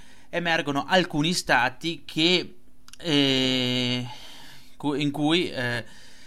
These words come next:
ci sono dei dubbi sul fatto della reale democraticità, eh, sociale, economico e politica di questi stati.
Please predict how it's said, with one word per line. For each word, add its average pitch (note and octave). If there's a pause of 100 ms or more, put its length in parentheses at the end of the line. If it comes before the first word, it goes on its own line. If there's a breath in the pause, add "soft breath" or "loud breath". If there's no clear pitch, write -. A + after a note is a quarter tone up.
(240 loud breath)
ci B2
sono C#3
dei C3+
dubbi F3 (120)
sul C#3
fatto C#3+
della C3
reale C3
democraticità, C#3+ (800)
eh, A#2+
sociale, B2
economico C3
e B2+
politica C#3
di B2
questi C3
stati. A#2